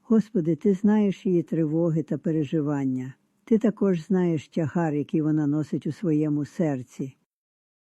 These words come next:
Я прошу тебе зараз втішити її особисто та стерти її смуток. Будь ласка, позбав її тривоги та оточи її своїм миром, як щитом.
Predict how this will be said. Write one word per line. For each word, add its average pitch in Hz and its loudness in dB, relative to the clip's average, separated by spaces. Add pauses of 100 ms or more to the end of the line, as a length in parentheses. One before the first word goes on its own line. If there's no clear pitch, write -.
(680)
Я 196 4
прошу 190 -2
тебе 151 -2
зараз 165 -2
втішити - -2
її 147 0
особисто 143 -4 (280)
та 151 -2
стерти 202 0
її 156 2
смуток. 151 -2 (400)
Будь 156 2
ласка, 185 0 (120)
позбав 165 0
її 165 2
тривоги 160 -2 (100)
та 165 0
оточи 156 0
її 143 2
своїм 143 0
миром, 160 2
як 139 -2
щитом. 131 -4